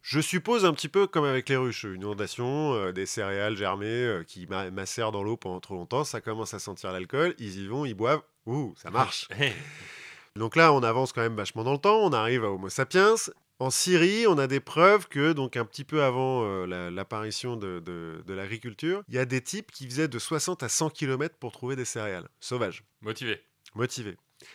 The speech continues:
Speaker 1: Tout ça pour faire de la bière, parce que sachant que quand une fois que t'as du céréal, avant de le pouvoir le bouffer ou d'en faire de la bière, il faut le, il faut le concasser, il faut en faire de la farine
Speaker 2: Oui.
Speaker 1: et tout. Enfin, c'est casse-couille le céréal.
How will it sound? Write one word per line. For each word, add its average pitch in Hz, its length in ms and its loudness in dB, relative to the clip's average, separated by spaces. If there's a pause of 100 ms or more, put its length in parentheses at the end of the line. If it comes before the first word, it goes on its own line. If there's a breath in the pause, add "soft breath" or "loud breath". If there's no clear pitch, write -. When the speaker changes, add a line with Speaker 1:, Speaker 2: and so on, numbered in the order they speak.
(120 loud breath)
Speaker 1:
Tout 151 100 -4
ça 233 160 6
pour 180 180 -2
faire 127 120 0
de 131 60 4
la 185 60 6
bière, 214 200 6
parce 120 140 -4
que 151 80 -2
sachant 214 340 2
que - 100 -2
quand 175 260 2
une 185 120 0
fois 214 100 4
que - 60 -2
t'as 170 80 2
du 147 100 0
céréal, 127 540 4
avant 127 260 4
de 143 60 2
le 131 80 2
pouvoir 113 280 -2
le 104 60 -2
bouffer 110 300 -4
ou 104 100 -4
d'en 85 120 -8
faire 82 180 -8
de - 40 -8
la 110 60 -2
bière, 214 220 4
il 156 80 2
faut - 160 -10
le, 82 60 -12 (220)
il 95 60 -14
faut 92 220 -10
le 78 180 -10
concasser, 190 640 2
il 180 60 2
faut 120 100 -6
en 98 60 -2
faire 82 160 -8
de 80 60 -12
la 85 60 -10
farine 175 280 0
Speaker 2:
Oui. 135 80 2
Speaker 1:
et - 20 -6
tout. 175 140 -8
Enfin, 92 120 -12
c'est 92 140 -12
casse-couille 190 400 -4
le 120 80 -4
céréal. 92 380 -6